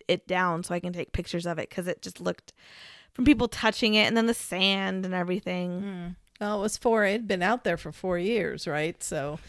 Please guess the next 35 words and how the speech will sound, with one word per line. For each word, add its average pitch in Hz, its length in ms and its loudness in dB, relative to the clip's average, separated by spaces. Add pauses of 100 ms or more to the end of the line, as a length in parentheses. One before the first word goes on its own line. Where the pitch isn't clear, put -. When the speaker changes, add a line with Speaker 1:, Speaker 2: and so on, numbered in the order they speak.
(140)
Speaker 1:
Yeah. 196 260 0
Speaker 2:
the 233 40 4
elements 175 520 2
had 156 100 -4
Speaker 1:
Yeah. 190 180 2
Speaker 2:
gotten 202 180 -4
to 151 220 -8
it - 160 -10
too. 165 420 -6 (680)
Wow, 185 460 2
I'd 196 200 -2
never 208 280 0
heard 196 320 -2
of 214 140 -4
that. - 400 -6
Had 180 200 -4
you? 208 300 4 (320)
Speaker 1:
Uh, 285 340 12
I 277 120 12
remember 330 460 8
hearing 311 380 2
about 214 300 4
it 208 160 0
during 202 340 2 (540)
covid 185 420 6
twenty 180 320 0
twenty, 165 480 -4 (600)
how 196 340 10
these 196 220 6
things 202 260 8
were 190 80 6
popping 190 420 6
up 180 200 2
everywhere, 170 640 -2 (580)
but 175 320 2